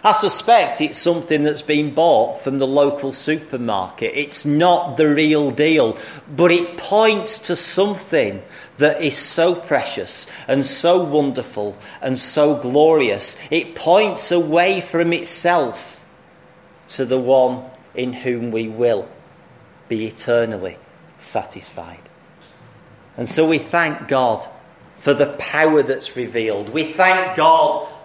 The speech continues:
for the provision that's evidenced. But ultimately we press into God in order that we would know and others would know through us his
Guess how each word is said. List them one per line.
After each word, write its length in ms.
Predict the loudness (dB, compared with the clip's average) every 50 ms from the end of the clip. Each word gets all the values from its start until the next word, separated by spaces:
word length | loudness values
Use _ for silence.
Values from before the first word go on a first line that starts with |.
| -20 -20 -20 -6 2
for 240 | 4 4 6 6
the 120 | 4 0 0
provision 680 | 0 -2 -2 -2 -2 0 0 0 0 2 0 0 0 0
that's 260 | -2 -4 -6 -2 0
evidenced. 800 | 2 2 2 0 -2 -4 -4 -6 -8 -8 -10 -14 -14 -16 -16 -20 -20 -20 -8 2
But 140 | 4 6 6
ultimately 840 | 8 8 6 6 4 2 2 2 4 4 4 2 2 2 2 2 4
we 220 | 4 2 0 0
press 480 | -4 -4 0 2 2 2 0 -2 -2 0
into 340 | 0 0 -2 -4 -4 -4
God 340 | -2 0 2 2 2 0 -2 -6 -12 -18 -20 -20 -20 -10 -2
in 220 | 0 2 2 4 4
order 320 | 6 6 6 6 4 4
that 280 | 4 4 2 2 0 2
we 280 | 2 4 4 4 2
would 320 | 2 2 2 2 2 0 0
know 420 | 0 2 2 4 4 2 2 0
and 300 | -2 -4 -4 -6 -6 0
others 420 | 2 2 2 2 0 -2 -2 -4 -6 -6
would 320 | -6 -6 -6 -8 -8 -6
know 200 | -6 -6 -4 -6
through 540 | -8 -12 -12 -8 -8 -6 -6 -6 -6 -6 -6
us 220 | -8 -10 -14 -16 -20 -20 -20 -20 -14
his 500 | -10 -8 -6 -6 -6 -8 -10 -14 -16